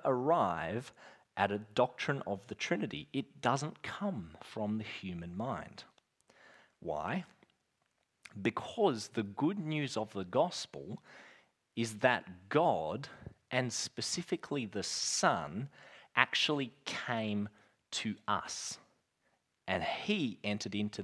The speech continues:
this world as the God-man. It's not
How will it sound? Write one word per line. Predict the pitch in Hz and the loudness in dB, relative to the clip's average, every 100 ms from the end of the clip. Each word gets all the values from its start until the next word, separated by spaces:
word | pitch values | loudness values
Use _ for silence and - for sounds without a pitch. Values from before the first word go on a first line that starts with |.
| 85 | -6
this | 127 180 - 98 | -4 -4 -4 -4
world | 82 78 85 - - | -2 -2 -4 -10 -6
as | 101 92 95 90 - | -2 0 0 -4 -8
the | 98 85 - | -8 -8 -2
God-man. | 98 98 98 92 87 110 98 82 71 - - _ _ - - - _ _ | 2 2 0 -4 -4 -2 0 -2 -6 -12 -20 _ _ -20 -20 -20 _ _
It's | 107 - 120 | -6 -4 2
not | 151 - | 4 4